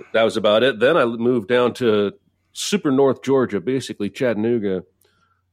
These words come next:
right when it was, like, ninety-eight, right when one of the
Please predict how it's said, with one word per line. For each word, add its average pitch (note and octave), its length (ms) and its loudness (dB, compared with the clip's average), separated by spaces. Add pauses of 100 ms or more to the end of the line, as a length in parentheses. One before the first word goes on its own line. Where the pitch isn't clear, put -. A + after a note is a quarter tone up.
right C3+ 340 2
when A#2+ 260 2
it A2 60 -2
was, A#2 120 -4
like, A#2+ 160 -2
ninety-eight, A2+ 680 0
right A2+ 220 -2
when G#2+ 460 -6 (480)
one A2 200 2
of G#2 140 -2
the G2+ 140 2